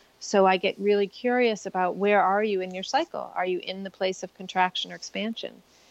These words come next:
Have you planted seeds? When you went into the dark, did you actually remember to plant seeds of intention? And then what do you wanna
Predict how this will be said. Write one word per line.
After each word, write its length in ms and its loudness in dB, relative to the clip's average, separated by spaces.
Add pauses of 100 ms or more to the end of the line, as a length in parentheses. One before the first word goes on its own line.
Have 120 2
you 80 6
planted 400 0
seeds? 440 0
When 120 2
you 80 2
went 260 2
into 280 0
the 100 -4
dark, 300 2
did 140 -4
you 80 0
actually 300 -2
remember 400 -4
to 80 -8
plant 300 -8
seeds 260 -2
of 80 -10
intention? 440 -8
And 180 -12
then 160 -10
what 120 -2
do 40 -4
you 80 -2
wanna 220 -8